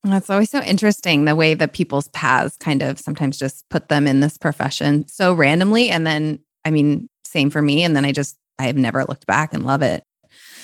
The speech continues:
So for those who are listening who are not familiar with the Modern Classroom Project, can you explain kind of what this whole comprehensive kind of replicatable model is all about?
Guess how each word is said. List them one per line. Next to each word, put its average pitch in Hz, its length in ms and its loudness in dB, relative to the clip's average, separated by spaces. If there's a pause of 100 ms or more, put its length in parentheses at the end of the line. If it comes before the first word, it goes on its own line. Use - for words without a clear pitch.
(160)
So 262 360 0
for 262 100 4
those 277 200 0
who - 80 -2
are 403 80 4
listening 233 380 2
who 202 100 4
are 190 80 4
not 180 320 2
familiar 180 400 0
with 170 140 0
the 170 60 -6
Modern 151 360 0
Classroom 143 480 -4
Project, 147 560 0
can 202 140 2
you 160 100 2
explain 165 540 0
kind 160 160 0
of 147 120 -4 (340)
what 151 340 0
this 156 260 0
whole 147 320 2
comprehensive 147 1160 0
kind 147 200 0
of 139 180 -2
replicatable 143 640 0
model 139 560 0
is 151 120 -8
all 127 120 -2
about? 104 340 -2